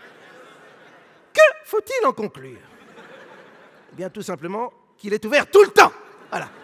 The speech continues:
Mais on l'a pas mis parce qu'on est rebelle. Pour ceux qui ont encore des problèmes quant aux heures et aux précisions, vous avez ceci, hein, euh, voilà.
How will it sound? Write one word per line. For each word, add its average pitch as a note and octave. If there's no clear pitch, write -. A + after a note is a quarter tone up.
Mais G#3
on A#3+
l'a C4
pas -
mis F4
parce A3
qu'on B3+
est D4
rebelle. D4
Pour F3+
ceux D#4
qui -
ont C4
encore B3
des G#3
problèmes F#3
quant D#3
aux C#3
heures E3
et B2+
aux A#2
précisions, D#3+
vous A3
avez A3+
ceci, A3
hein, E3+
euh, A#2
voilà. B2+